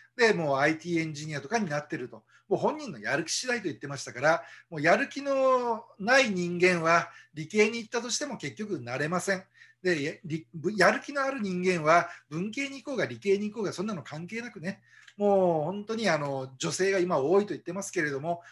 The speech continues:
やる気のある人はもうじゃんじゃんやってます。ね。だからもう今流行りの情報系とかいうやつですね。他のチャンネルなんかで説明してあると思います。ね。大学を受験するなら今情報系がすごく、あの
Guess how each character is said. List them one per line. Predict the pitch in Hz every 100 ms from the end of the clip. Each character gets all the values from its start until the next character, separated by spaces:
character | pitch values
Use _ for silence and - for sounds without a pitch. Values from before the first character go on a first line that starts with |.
| _
や | 151 139
る | 165
気 | 170
の | 226
あ | -
る | 226
人 | -
は | 190
も | 110
う |
じ | 139
ゃ |
ん | 156
じ | 175
ゃ | 226
ん |
や | 151
っ |
て | - 120
ま |
す。 | - - - - _
ね。 | 185 175 - _ _ -
だ | 185
か |
ら | 151
も | 147
う |
今 | 190 175 156 170 - -
流 | 175
行 | 185
り | 196
の | 208 165
情 | 131 156 185 180
報 | 185 196
系 | 190 208 208
と | 190
か | 147
い |
う | 123
や | 110
つ | -
で | -
す | -
ね。 | 214 - -
他 | - 156
の | 147
チ | 151
ャ | 151
ン |
ネ | 151
ル | 147
な | 147
ん | 131
か | 123
で | 120 - _ - -
説 | - 147 156
明 | 156
し | 143
て | 165
あ | 147
る | 139
と |
思 | 120 131
い |
ま | 131
す。 | - - -
ね。 | 185 180 - - _
大 | 143 147
学 | 156 160
を |
受 | 127
験 | 160 151
す | 143
る | 147
な | 147
ら | 120
今 | 131 160 156
情 | 156 156
報 | 170
系 | 160 175
が | 165 160 156
す | -
ご | 165
く、 | 170 156 - - -
あ | 127 143
の | 139 143 143 139 139 135 156 185